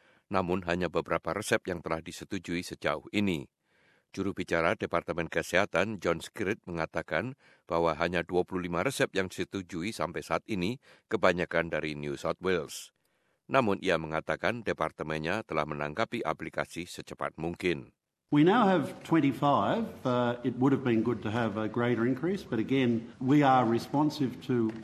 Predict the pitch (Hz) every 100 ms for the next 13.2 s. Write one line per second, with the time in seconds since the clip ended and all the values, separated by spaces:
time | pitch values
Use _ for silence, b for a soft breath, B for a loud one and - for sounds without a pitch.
0 | - - 120 123 - - 123 - - 120
1 | 113 113 107 113 110 107 - 139 110 87
2 | 147 - - 120 113 120 113 - - 92
3 | 90 87 - - 117 104 101 104 104 104
4 | 104 120 113 117 113 110 113 117 - 104
5 | 98 110 98 101 95 131 95 - - -
6 | _ - 127 151 - 131 127 107 98 92
7 | 92 76 90 82 78 107 - _ _ _
8 | 131 135 107 - - 92 85 92 101 78
9 | 95 - 80 82 82 85 87 82 - 73
10 | 78 82 82 80 73 - 87 82 82 110
11 | 110 131 - b b b 110 - 98 -
12 | 90 80 76 73 76 76 73 80 95 98
13 | 82 65